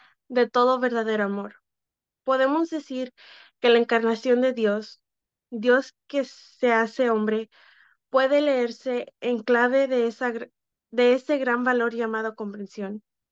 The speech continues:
Dios es alguien capaz de ponerse en nuestro lugar,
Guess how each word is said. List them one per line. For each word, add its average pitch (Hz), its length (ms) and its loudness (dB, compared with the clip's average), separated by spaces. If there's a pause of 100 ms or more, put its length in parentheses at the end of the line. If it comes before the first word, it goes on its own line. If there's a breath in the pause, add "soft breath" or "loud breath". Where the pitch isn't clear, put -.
(440)
Dios 262 640 2
es 294 180 2
alguien 277 300 2
capaz 247 380 -2
de 262 100 -2
ponerse 233 480 -2
en 247 80 -2
nuestro 226 260 -4
lugar, 202 460 -6